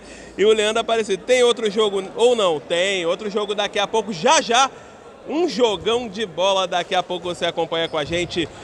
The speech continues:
Itália Futsal e Locomotiva logo na sequência, porque ainda estamos nesse decorrer de jogo. Vamos pro segundo tempo daqui a pouquinho, já já a gente tá de volta.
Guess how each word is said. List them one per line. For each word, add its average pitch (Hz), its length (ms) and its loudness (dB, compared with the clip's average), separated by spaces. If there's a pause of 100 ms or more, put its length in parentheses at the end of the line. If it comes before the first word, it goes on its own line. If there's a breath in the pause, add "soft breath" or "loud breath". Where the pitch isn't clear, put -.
(200 loud breath)
Itália 269 520 4
Futsal 214 600 -2
e 214 100 -8
Locomotiva 220 840 -2
logo 226 260 0
na 240 140 -2
sequência, 180 440 -4
porque 165 360 -6
ainda 190 280 -4
estamos 233 520 -4 (400 loud breath)
nesse 208 480 0
decorrer 214 480 0
de 190 100 -8
jogo. 202 300 0
Vamos 214 240 -4
pro 220 100 -6
segundo 202 260 -4
tempo 202 220 -8
daqui 190 240 -4
a 190 60 -2
pouquinho, 185 340 -4
já 214 180 2
já 190 160 0
a 185 40 2
gente 190 100 -4
tá 190 120 -4
de 175 100 -6
volta. 135 400 -4